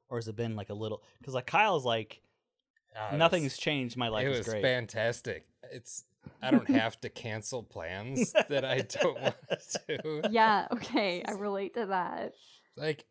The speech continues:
Speaker 2: I just don't have anything going on. I don't have to think of, "Oh, I've got this coming up. Well, now I don't wanna go."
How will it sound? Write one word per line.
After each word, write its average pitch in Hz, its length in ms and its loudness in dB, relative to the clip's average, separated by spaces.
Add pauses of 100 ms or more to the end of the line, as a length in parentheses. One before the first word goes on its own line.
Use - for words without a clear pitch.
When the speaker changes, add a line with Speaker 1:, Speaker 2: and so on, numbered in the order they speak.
Speaker 2:
I 175 440 0
just 151 280 -8
don't 165 300 0
have 208 260 -2
anything 113 420 -2
going 107 340 0
on. 104 300 -2
I 117 100 -2
don't 139 160 -4
have 139 220 -4
to 120 80 -8
think 147 300 -6
of, 107 180 -4
"Oh, 131 240 -2
I've 95 180 -4
got 107 200 -4
this 120 200 -4
coming 120 320 -6
up. 123 320 -2
Well, 113 680 0
now 95 240 -10
I 82 80 -10
don't 78 180 -14
wanna 76 260 -20
go." - 80 -20